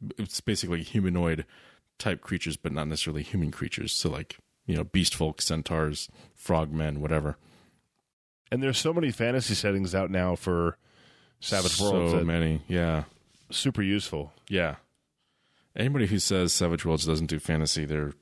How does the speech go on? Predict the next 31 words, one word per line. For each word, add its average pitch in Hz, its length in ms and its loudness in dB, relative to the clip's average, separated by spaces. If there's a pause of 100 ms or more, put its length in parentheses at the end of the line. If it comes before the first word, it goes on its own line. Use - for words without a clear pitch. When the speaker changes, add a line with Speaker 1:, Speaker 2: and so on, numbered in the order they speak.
(1160)
Speaker 1:
yeah, - 180 -2
they're - 120 -2
just 80 200 0
wrong. 76 400 0 (720)
Speaker 2:
I 87 80 0
used 92 300 2
to 78 80 -4
say 80 200 0
that, 78 240 0
and - 80 -10
I 82 60 -2
was 80 180 0
wrong. 76 300 -6 (240)
Speaker 1:
You 78 160 0
are 73 80 4
wrong. 76 300 -2 (560)
You 87 100 -4
were 82 160 0
wrong. 78 280 -4 (100)
Speaker 2:
<laughs> - 100 -14
Speaker 1:
You're 117 100 0
not 123 160 -2
wrong 107 140 2
Speaker 2:
Was 127 220 2
Speaker 1:
now. 98 80 2
Speaker 2:
wrong. 80 280 -2
I'm, 113 240 0
I'm 113 240 2
right 104 180 2
now. 80 280 -4 (160)
Speaker 1:
Yeah. 69 200 -8